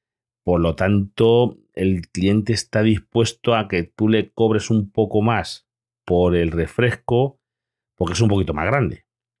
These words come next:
Sobre todo a la hora de comer y demás, ese es el motivo. Luego ya el pet de quinientos, de medio litro, yo ya eso es que lo veo para,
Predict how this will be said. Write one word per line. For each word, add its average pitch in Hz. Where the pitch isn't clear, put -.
Sobre 82
todo 92
a -
la 98
hora 95
de 95
comer 120
y 110
demás, 117
ese 101
es 101
el 98
motivo. 90
Luego 113
ya 123
el 110
pet 127
de 110
quinientos, 113
de 107
medio 110
litro, 110
yo 76
ya 78
eso 76
es 73
que 80
lo 76
veo 78
para, 65